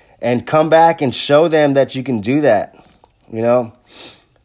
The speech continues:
Don't, don't say you're gonna do it in one month if you can't do it in one month. Just be,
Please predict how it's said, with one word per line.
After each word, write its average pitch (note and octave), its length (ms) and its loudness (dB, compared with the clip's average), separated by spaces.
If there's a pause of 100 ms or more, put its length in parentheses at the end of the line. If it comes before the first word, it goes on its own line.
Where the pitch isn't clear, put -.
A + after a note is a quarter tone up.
Don't, C#3+ 240 2
don't D#3+ 200 2
say F#3+ 160 2
you're E3+ 80 2
gonna E3 160 2
do D#3 160 2
it D#3+ 60 6
in C#3+ 120 2
one C#3+ 140 2
month D#3 260 0
if B2 80 -8
you A#2+ 80 -6
can't C#3 240 -2
do C#3 100 2
it C3+ 60 0
in A#2+ 140 0
one B2 140 2
month. D3 200 0
Just A#2+ 180 -10
be, D#3 320 -4